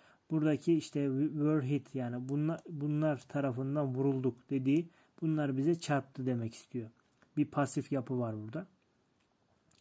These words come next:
"Güldük," diyor işte, e, çöp kutusunun kapağı, e, yuvarlanınca, e, John'un bacağına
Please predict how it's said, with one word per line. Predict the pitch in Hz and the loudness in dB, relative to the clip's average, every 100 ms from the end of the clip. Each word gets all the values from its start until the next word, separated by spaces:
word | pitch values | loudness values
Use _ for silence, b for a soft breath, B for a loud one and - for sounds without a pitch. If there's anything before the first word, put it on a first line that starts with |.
| B B B B - | B B B B 2
"Güldük," | 156 156 151 - | 4 6 4 2
diyor | 143 131 | 0 0
işte, | 120 - 143 131 - 143 | -2 -6 -6 -6 -6 -8
e, | 127 123 123 127 _ b b b b | -6 -6 -6 -10 _ b b b b
çöp | - 147 143 _ _ B B B B 285 | -2 -2 -2 _ _ B B B B -14
kutusunun | - 156 143 - 143 139 135 | -8 -4 -4 -2 -4 -4 -4
kapağı, | - 135 143 135 135 135 _ b b b b _ 143 | -6 -4 0 2 2 -2 _ b b b b _ -6
e, | 127 123 123 123 123 123 131 147 | -2 -2 -2 -2 -4 -6 -8 -4
yuvarlanınca, | 135 139 135 135 131 123 120 131 143 - _ _ _ 208 | 0 2 2 0 0 -2 0 0 -2 -6 _ _ _ -8
e, | 135 127 | -6 0
John'un | 139 143 143 147 | 2 2 -2 -2
bacağına | 139 131 131 131 143 156 | 0 0 0 0 -2 -6